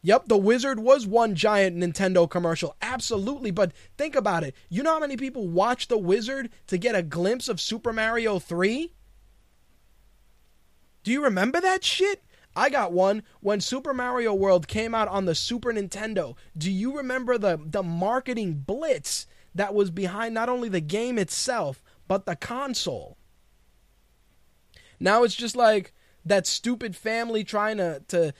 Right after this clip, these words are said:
the kids trying to sell that family on buying the Wii U. That, that is one of the, the worst commercials.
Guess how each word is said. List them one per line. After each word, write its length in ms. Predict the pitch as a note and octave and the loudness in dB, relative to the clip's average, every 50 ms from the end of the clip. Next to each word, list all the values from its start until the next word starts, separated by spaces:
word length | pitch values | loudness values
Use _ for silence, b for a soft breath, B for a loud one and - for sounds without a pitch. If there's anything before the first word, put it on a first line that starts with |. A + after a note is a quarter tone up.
| b b b | b b b
the 140 | - D#3+ E3+ | -4 -4 -4
kids 260 | - - G#3+ - F#3+ | -2 0 -2 -2 -2
trying 240 | - - A#3 A3+ A3+ | -2 -2 -2 0 0
to 80 | G#3 F#3 | -2 -2
sell 260 | - - G#3 G#3 G#3+ | 0 0 2 2 2
that 200 | G#3 G#3 F#3 E3 | 2 2 -2 -2
family 400 | - - F#3 F#3+ G3 G3+ G3+ G3 | -2 -2 -2 0 0 0 0 2
on 160 | F#3+ F3+ E3 | 2 2 0
buying 300 | D3+ E3+ F3+ F#3+ G3 G3+ | 0 0 0 0 0 0
the 100 | G3 F#3+ | 0 0
Wii 240 | E3+ E3+ G3 G3+ F3+ | 0 0 0 0 0
U. 360 | E3+ F3+ F#3+ G3+ G#3+ A3+ B3+ - _ _ _ _ _ _ _ _ _ D4+ | 0 2 2 2 0 -2 -4 -8 _ _ _ _ _ _ _ _ _ -10
That, 260 | A3 B3 C4+ D4 D4 | -8 -6 -6 -6 -6
that 140 | - D4 D#4+ | -6 -6 -4
is 160 | D4+ B3 F#3 | -4 -4 -6
one 200 | F3 G#3+ B3+ A#3+ | -4 -4 -4 -4
of 60 | A#3 G3 | -2 -4
the, 160 | G#3 G3+ F3+ E3 | -4 -6 -6 -6
the 160 | E3 G#3+ A3+ | -4 -4 -4
worst 560 | G#3+ E3+ D#3+ D#3+ F3 A#3 D4+ E4 - - - | -4 -4 -6 -4 0 0 0 0 0 -2 -2
commercials. 760 | - - F#3 E3+ D#3+ D3+ C#3 - - A#2+ F#2 F2 - - | -2 -2 -2 -2 -4 -6 -6 -8 -10 -10 -12 -12 -16 -16